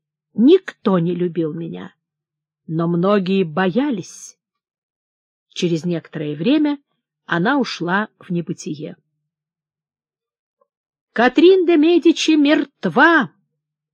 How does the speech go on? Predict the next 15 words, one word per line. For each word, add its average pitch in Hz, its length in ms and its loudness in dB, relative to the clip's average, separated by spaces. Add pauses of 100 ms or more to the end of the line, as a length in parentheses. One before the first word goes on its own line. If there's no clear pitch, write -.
Новость 247 580 0
достигла 190 640 -4
Парижа. 170 580 -6 (680)
Итальянки 240 840 2
больше 262 400 2
нет 269 280 0
в 226 60 -4
живых. 240 580 0 (380)
Теперь 226 420 4
она 269 280 2
предстанет 262 840 -2
перед 247 280 0
Создателем. 190 1040 -2 (1200)
Парижане 226 640 -2
надеялись, 247 800 0